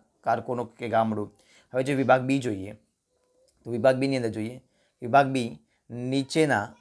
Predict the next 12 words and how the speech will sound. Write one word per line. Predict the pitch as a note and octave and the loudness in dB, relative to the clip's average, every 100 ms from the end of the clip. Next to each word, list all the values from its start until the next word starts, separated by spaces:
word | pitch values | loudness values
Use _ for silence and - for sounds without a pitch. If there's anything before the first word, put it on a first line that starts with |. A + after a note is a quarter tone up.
| - | -2
આપેલ | B2+ B2 D#3 | 2 4 2
પ્રશ્નો | D3+ C3+ - C3 | -2 -6 -4 -4
ઉત્તર | A#2+ - C#3+ C#3+ | -4 -2 -4 -4
એક | C#3 | -6
બે | B2 | -2
વાક્યમાં | A#2+ A2+ B2+ B2+ C3 C3+ | 0 0 -2 -2 -2 -2
લખો. | A#2 C3+ C3+ | -6 -6 -10
તો | A#2 | -10
પ્રત્યેકનો | B2+ A2 B2+ A#2 | -10 -8 -6 -4
એક | A#2+ G#2 | -4 -4
ગુણ | A#2 | -8
છે. | A#2 C3 | -8 -10